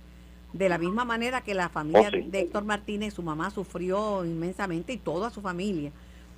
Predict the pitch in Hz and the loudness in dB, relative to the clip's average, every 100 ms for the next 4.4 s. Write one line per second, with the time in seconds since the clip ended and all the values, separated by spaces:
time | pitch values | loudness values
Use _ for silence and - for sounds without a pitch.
0 | - - - - 190 180 170 156 156 - | -20 -20 -18 -4 0 2 2 -2 -4 -10
1 | - 185 180 180 156 202 220 240 214 - | -10 -6 -2 -2 4 6 8 8 6 -2
2 | 220 226 - 226 202 220 208 196 185 202 | -2 -4 -4 -4 -2 -4 -2 -2 -2 -2
3 | 262 165 160 190 185 180 180 175 - 160 | -2 -2 -4 -4 -4 -4 -6 -6 -8 -6
4 | 180 208 160 | -2 0 0